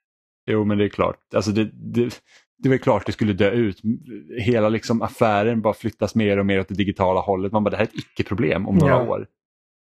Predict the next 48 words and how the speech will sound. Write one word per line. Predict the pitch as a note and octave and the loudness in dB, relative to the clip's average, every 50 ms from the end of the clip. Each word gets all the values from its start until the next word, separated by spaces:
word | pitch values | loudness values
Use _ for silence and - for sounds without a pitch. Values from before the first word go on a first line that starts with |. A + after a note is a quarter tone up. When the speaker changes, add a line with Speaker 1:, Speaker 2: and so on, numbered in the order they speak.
| _ _ _ _ _ | _ _ _ _ _
Speaker 1:
Ja, | - A2 A2+ A2 - - _ _ _ - | -10 -6 -6 -6 -8 -10 _ _ _ -8
ja, | A#2 | -6
det, | G#2 G#2 - G1+ G1+ - - _ _ _ _ - | -4 -4 -4 -4 -4 -6 -10 _ _ _ _ -2
det | - B2 | 0 0
är | A#2+ | 0
så | G#2+ - F#2 | 0 -2 -6
det | F2 E2+ | -6 -6
är, | |
helt | - - - | -8 -12 -20
enkelt. | - _ _ _ _ _ _ _ _ _ _ _ - - - - - - - - | -20 _ _ _ _ _ _ _ _ _ _ _ -14 -12 -10 -10 -10 -12 -10 -6
Eh, | - B2 A#2 A#2 A2+ A2+ A2+ A2+ A#2 - - | -2 0 2 2 2 2 2 0 0 -2 -2
men | - G3 A3 A#3 A#3 - - F#3+ | 0 0 2 2 0 -2 -2 0
det | G3+ G3+ | 0 2
var | G#3 G#3 | 2 2
nog | G#3 G3+ | 2 4
allt | G3+ G3 F#3+ - - | 2 2 2 0 -2
vi | F3+ | 0
hade | E3 F3+ F3+ E3 D#3 E3+ E3+ E3 E3 E3 F3 - - _ _ _ _ _ _ _ _ - - - - | 0 2 0 2 2 2 2 4 4 2 0 -4 -8 _ _ _ _ _ _ _ _ -20 -10 -2 2
för | - F3+ | 2 2
den | F3 E3+ E3 | 4 2 2
här | F3 F#3+ F#3 F#3 F#3 F3+ F#3+ - | 2 2 2 2 2 0 -2 -2
onsdagen | G3 A3 A3 G3 - - - C#3+ B2 A2 G#2 G#2+ A#2+ A#2+ - _ _ _ _ _ - | -2 -2 -2 -2 -2 0 2 2 2 2 2 0 -4 -4 -6 _ _ _ _ _ -4
när | - D3 C3 | -2 0 2
ni | B2+ B2 A#2+ | 2 2 2
lyssnar. | A#2 A2+ - - G#2+ G#2 A2+ A2+ _ _ _ - | 2 0 0 0 -2 -2 -2 -6 _ _ _ -4
Eh, | B2 B2 A#2+ A#2+ A#2+ A#2+ A#2+ A#2+ A#2+ A#2 A#2 A#2 A#2 A#2 A#2 A#2 A#2 A#2 A#2+ A#2+ B2+ - - - - | -2 0 0 0 0 0 0 0 0 0 0 0 0 0 0 0 -2 -2 -2 -2 -4 -4 -6 -4 -2
ni | D#3 | -2
hittar | E3+ E3 - E3+ | -2 0 -2 -2
oss | D#3 | -2
som | - E3+ | 0 0
vanligt | E3 D#3+ D#3 - | 0 0 0 -2
på | D#3 | -6
spelsnack | D3+ - E3 D3+ - D3+ - | -4 -2 -2 -2 -2 -4 -4
punkt | - D#3 - | -4 -6 -4
com | - - D3+ D3+ D3+ D#3 D3+ | 0 0 0 0 0 -2 -2
och | D3 D3 | -2 0
där | D3 C#3+ | 0 0
finns | C3+ - C3+ C3 | 0 -2 -4 -4
också | C#3+ - - C3+ | -4 -2 -2 0
länkar | C3+ C#3+ C#3 C3 A#2+ - B2+ A#2+ | 0 0 0 -2 -4 -4 -6 -4
till | - B2 | -2 -2
alla | B2 C3 B2+ | -2 -2 -2
ställen | A#2 - C3 B2 B2 | 0 -2 -2 -2 -2
som | A2+ - B2 A#2+ | -4 -6 -8 -6
finns | - D#3 D#3+ D#3 - | -4 -4 -4 -4 -2
som | - C3 - | -4 -4 -2
Instagram, | E3+ E3+ D#3+ - E3+ E3 D#3+ D3+ | -2 -2 -2 0 0 0 0 0
Facebook, | - F3 E3+ D#3+ - - D#3 D3+ | 0 -2 -2 -2 -4 -6 -8 -8